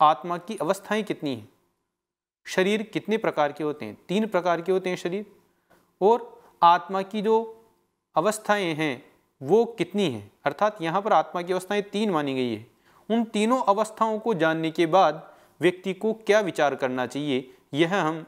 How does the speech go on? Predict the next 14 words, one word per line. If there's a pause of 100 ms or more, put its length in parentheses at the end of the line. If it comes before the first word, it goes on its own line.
अवस्था
त्रय
विवेक
के
दौरान (220)
जानेंगे। (440)
सबसे
पहले
हम
जानते
हैं
वेदांत
क्या
है।